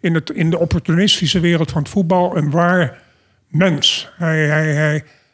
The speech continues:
hij zei, hij gaf toe dat hij zelf tekort had geschoten in de, in de motivatie en de inspiratie van de spelers.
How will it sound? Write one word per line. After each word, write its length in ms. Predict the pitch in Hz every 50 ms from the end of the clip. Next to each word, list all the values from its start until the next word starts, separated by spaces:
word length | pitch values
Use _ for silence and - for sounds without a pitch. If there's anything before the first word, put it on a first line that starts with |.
| _ _ _ _
hij 240 | - 165 160 151 156
zei, 240 | 135 139 160 170 175
hij 220 | - - 160 160 131
gaf 260 | - - 156 143 -
toe 180 | - 202 196 160
dat 140 | 170 156
hij 80 | 170 147
zelf 280 | 123 143 185 185 - -
tekort 340 | - - - 185 175 156
had 140 | 165 156 -
geschoten 500 | - - - - - 165 160 160 160 170
in 120 | 160 151 151
de, 180 | 151 151 151
in 140 | 143 147 151
de 80 | 143 139
motivatie 720 | 147 156 147 139 - 131 123 165 175 185 175 - - 160
en 80 | 151 147
de 100 | 143 -
inspiratie 680 | 185 175 - - - 170 156 165 165 160 151 - 165
van 120 | 135 151 143
de 60 | 131
spelers. 560 | - - 165 151 160 156 156 151 - - -